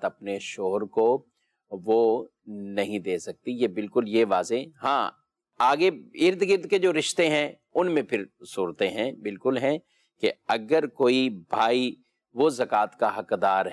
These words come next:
ہے تو بہن اپنے مال کی زکوٰۃ اپنے بھائی کو دے یا بھائی اپنے مال کی زکوٰۃ اپنی بہنوں کو دے۔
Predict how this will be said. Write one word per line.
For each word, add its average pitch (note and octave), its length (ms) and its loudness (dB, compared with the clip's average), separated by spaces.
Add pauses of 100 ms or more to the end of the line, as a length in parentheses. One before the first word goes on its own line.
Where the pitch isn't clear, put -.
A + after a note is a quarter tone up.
ہے A2+ 360 2 (200)
تو B2 140 4
بہن A#2+ 420 0 (140)
اپنے A2 300 -4
مال G2+ 280 -2
کی G2+ 140 -12
زکوٰۃ F#2+ 400 -2 (280)
اپنے G2 320 -6
بھائی G#2+ 480 -8
کو C3 160 0
دے A#2+ 260 2 (380)
یا B2 220 2
بھائی A#2+ 540 0 (140)
اپنے B2 340 -2
مال G#2+ 320 -2
کی A#2 120 -10
زکوٰۃ G2+ 360 -2 (160)
اپنی G2+ 400 -6
بہنوں A#2+ 520 0
کو C3+ 160 2
دے۔ A#2+ 280 2